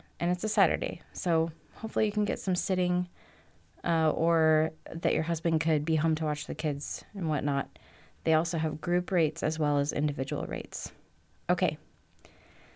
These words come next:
now that I have announcements out of the way, today's episode is, I'm reading a Lumile Pianta article.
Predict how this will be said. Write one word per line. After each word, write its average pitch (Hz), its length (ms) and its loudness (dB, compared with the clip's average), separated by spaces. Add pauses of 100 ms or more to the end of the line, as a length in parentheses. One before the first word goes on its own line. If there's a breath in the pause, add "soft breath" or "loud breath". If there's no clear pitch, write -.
(520 soft breath)
now 185 260 4
that 196 160 4
I 175 60 6
have 175 400 4 (260 loud breath)
announcements 160 640 2
out 156 160 -2
of 156 80 -2
the 160 80 -2
way, 151 320 0 (800 loud breath)
today's 185 320 2
episode 180 560 0 (100)
is, 170 600 4 (540 loud breath)
I'm 185 280 6
reading 196 360 2
a 175 220 2
Lumile 165 480 2
Pianta 165 460 -2
article. 208 420 4